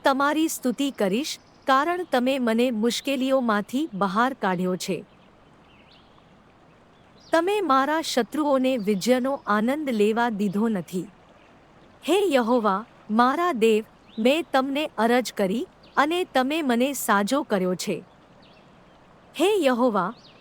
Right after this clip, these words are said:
તમે મને શેઓલમાંથી પાછો કાઢી જીવતો રાખ્યો છે. તમે મને કબરમાં પડવા દીધો નથી. હે દેવના વિશ્વાસુ અનુયાયીઓ, તમે સૌ તેમની સ્તુતિ ગાઓ. અને તેમના પવિત્ર નામની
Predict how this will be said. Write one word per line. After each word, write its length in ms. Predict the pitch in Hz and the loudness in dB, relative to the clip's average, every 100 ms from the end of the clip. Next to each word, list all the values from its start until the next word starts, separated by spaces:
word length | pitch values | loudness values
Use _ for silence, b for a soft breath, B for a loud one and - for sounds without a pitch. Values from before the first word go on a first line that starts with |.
| - | 0
તમે 260 | 311 359 415 | 0 2 0
મને 300 | 320 294 330 | 0 0 -4
શેઓલમાંથી 880 | - 254 247 302 254 220 - 247 269 - | 0 4 4 2 0 0 0 -4 -4 0
પાછો 440 | 220 233 - 311 | 2 2 0 -2
કાઢી 420 | 320 208 202 240 | 0 0 2 0
જીવતો 460 | 220 202 202 214 226 | 0 -4 -4 0 0
રાખ્યો 440 | 196 170 - 226 | 0 -2 -2 -2
છે. 300 | 247 - 190 - - - - - | -2 -2 -4 -6 -20 -20 -20 0
તમે 280 | 320 349 392 | 2 2 0
મને 300 | 302 254 277 | 0 0 -2
કબરમાં 600 | - 226 214 247 247 277 - | 0 2 2 2 2 0 0
પડવા 340 | 214 220 254 | 0 2 0
દીધો 380 | 202 202 196 233 | 0 -2 0 0
નથી. 340 | 196 147 185 190 - _ - - - - - - - - | -2 -4 -8 -8 -14 _ -20 -20 -20 -20 -20 -20 -16 -2
હે 140 | 370 | 0
દેવના 560 | 359 254 269 302 311 330 | 2 2 2 0 0 0
વિશ્વાસુ 640 | 220 220 - 247 254 - 294 | 0 -2 0 0 0 -4 -6
અનુયાયીઓ, 760 | 202 214 226 214 196 185 214 - - - - | -2 0 0 0 0 -2 -4 -8 -20 -20 0
તમે 300 | 302 339 392 | 0 2 -2
સૌ 320 | 370 - 277 | -2 0 0
તેમની 540 | 311 - 254 262 277 320 | 0 2 2 2 -4 -6
સ્તુતિ 480 | - 247 226 262 220 | -4 -4 -2 -2 -2
ગાઓ. 340 | 190 165 170 - - - - - - - - - - | -2 -4 -8 -16 -20 -20 -20 -20 -20 -20 -20 -4 -2
અને 260 | 311 392 | 0 0
તેમના 520 | 403 277 311 320 330 | 2 2 2 2 -2
પવિત્ર 600 | 339 - 247 311 - 330 285 | 0 0 0 0 0 0 2
નામની 540 | 220 233 262 269 | 2 2 0 -4